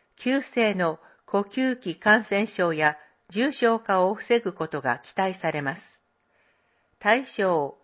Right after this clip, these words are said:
市内に住民登録がある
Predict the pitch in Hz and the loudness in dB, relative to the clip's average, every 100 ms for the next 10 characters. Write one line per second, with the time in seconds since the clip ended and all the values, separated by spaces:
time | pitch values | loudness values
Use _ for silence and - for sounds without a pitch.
0 | _ _ - 269 240 208 160 139 131 _ | _ _ -4 2 2 2 -2 -6 -10 _
1 | _ _ 165 262 277 262 262 233 214 185 | _ _ -2 0 0 0 0 2 2 2
2 | 180 147 147 143 139 117 | -2 -4 -2 -2 -4 -8